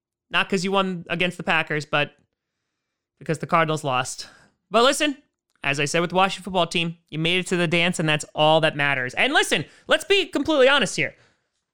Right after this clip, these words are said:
That game with the Packers was a close game up until the fourth quarter.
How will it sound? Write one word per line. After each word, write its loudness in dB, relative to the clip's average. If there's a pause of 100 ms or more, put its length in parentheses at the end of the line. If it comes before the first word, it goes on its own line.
(240)
That 0
game 0
with -2
the -8
Packers 0
was -6
a -6
close 4
game 0
up -4
until -6
the -4
fourth -4
quarter. -6